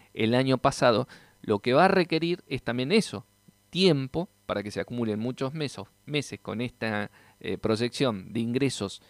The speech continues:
eh, normales frente a lo que fue la caída del año pasado,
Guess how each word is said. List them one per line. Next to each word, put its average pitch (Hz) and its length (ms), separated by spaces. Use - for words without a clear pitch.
eh, 95 200
normales 147 960
frente 101 320
a - 20
lo 95 100
que 104 140
fue 117 460
la 98 200
caída 120 340
del 120 120
año 131 180
pasado, 139 480